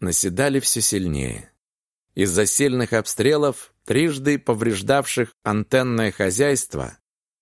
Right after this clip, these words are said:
некомплектный аппарат искровой связи пришлось разобрать, укрыв в одной из расщелин, куда перенесли и телефон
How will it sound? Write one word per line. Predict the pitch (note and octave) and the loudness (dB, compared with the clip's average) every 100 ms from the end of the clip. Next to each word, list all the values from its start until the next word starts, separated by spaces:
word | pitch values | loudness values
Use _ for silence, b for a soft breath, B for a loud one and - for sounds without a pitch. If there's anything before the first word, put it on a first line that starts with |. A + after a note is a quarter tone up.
| _ - | _ -4
некомплектный | A#2 - A#2+ A2+ C3+ D#3 - - C3+ | -2 0 -2 -2 0 0 0 -2 0
аппарат | B2+ - C3 D#3+ E3+ - - _ | 2 0 2 2 0 -4 -10 _
искровой | - - - B2+ C3 C#3 | -4 -2 0 0 2 2
связи | - A#2 D#3 D#3+ G2+ C2 - _ _ _ _ _ | 2 2 2 2 0 -4 -8 _ _ _ _ _
пришлось | A2 G#2+ - F3 D#3 - - | -2 -2 2 2 2 0 0
разобрать, | C3 B2+ A#2+ G#2+ B2 D#3+ D#3 - - _ _ | 2 4 2 4 4 2 2 0 -2 _ _
укрыв | A2 - E3+ F3 - | -4 0 0 0 0
в | G#2+ | 0
одной | A2 C3+ D3 | 0 0 2
из | C3+ | 2
расщелин, | B2 B2+ A2 - E3 B2+ D2+ A#1+ - _ _ _ _ | 2 0 -2 0 0 2 -2 -6 -16 _ _ _ _
куда | F2 A#2 D#3 | -2 0 2
перенесли | - B2 A2 G#2 - C#3 | 2 0 2 2 2 0
и | C#3 - A#2+ | -2 -4 -4
телефон | - D#2+ D2+ - D#3 D3+ | -2 -2 0 0 0 0